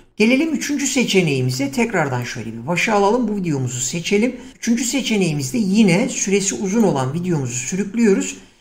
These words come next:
Replace diyoruz. Yani yer değiştir diyoruz.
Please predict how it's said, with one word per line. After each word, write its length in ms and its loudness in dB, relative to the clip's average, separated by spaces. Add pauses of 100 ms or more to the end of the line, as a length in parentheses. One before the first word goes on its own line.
(240)
Replace 540 0
diyoruz. 380 -6
Yani 360 4
yer 280 8
değiştir 480 0
diyoruz. 500 -4